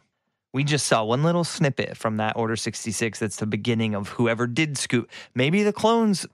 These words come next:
scooped him up. Maybe they didn't kill him. Maybe he was tortured. Maybe he, who, I don't know. But whatever trauma that kid was put through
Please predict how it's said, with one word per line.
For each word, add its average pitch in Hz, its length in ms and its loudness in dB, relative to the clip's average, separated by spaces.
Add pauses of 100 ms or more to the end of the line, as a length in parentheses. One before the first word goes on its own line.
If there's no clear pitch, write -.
(220)
scooped - 320 -2
him 107 100 -2
up. 92 160 -4 (140)
Maybe 123 160 0
they 147 80 2
didn't 175 220 2
kill 180 180 2
him. 92 140 -6 (200)
Maybe 135 460 2 (480)
he 139 240 -2
was 131 200 0
tortured. 117 520 0
Maybe 120 240 2
he, 135 380 0
who, 127 200 0
I 127 140 2
don't 160 180 2
know. 120 300 0
But 110 240 -2
whatever 143 400 2
trauma 139 480 2
that 104 160 0
kid 117 220 0
was 107 140 -4
put - 260 -2
through 98 340 -2